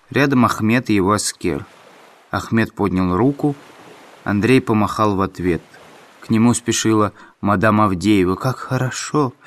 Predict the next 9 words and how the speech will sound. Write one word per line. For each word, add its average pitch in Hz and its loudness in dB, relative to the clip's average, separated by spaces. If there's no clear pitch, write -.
Вы 123 4
вовремя, 117 4
я 135 4
всё - -4
считаю 143 0
места, 147 0
никому 135 2
нельзя 175 0
доверять. 156 -2